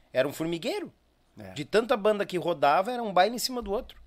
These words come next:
Speaker 2: Foi, foi, foi uma época bem. Daí eu resolvi dar uma parada, né? Tamo de novo. E aí um dia, o,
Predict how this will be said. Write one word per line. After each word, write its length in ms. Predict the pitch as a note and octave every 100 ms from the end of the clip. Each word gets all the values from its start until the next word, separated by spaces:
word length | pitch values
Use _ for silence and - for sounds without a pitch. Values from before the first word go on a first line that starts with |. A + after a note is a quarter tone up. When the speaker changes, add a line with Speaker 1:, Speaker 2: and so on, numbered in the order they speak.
| _ _ _ _ _ _ _ _ _ _ _ _
Speaker 2:
Foi, 260 | _ F#2 F2
foi, 260 | - G2+ G2
foi 220 | - F#2+
uma 200 | G2 G2+ F#2+
época 260 | G2 -
bem. 500 | F#2+ F#2+ A2 A#2 A#2 A2+ _ _ _ _ _ _
Daí 200 | - C3
eu 100 | D3+
resolvi 400 | E3 F3 F#3 E3+
dar 140 | F#3 F#3+
uma 120 | F3+
parada, 480 | F#3+ F#3 A#2 A2+ G2
né? 180 | G#2 A2 _ _ _ _ _ _
Tamo 180 | D#2 F#2
de 140 | E2+
novo. 520 | G2 G#2+ A#2+ A2+ - - _ _ _ _ _ _ _ _ _ _ _ _ -
E 520 | C#3 D3 D3+ D#3 - _
aí 220 | B2+ D#3
um 140 | G#3 G#3+
dia, 520 | D3+ G3 A#3 A#3 A3+ - -
o, 560 | D3 D3+ D#3+ E3+ D#3+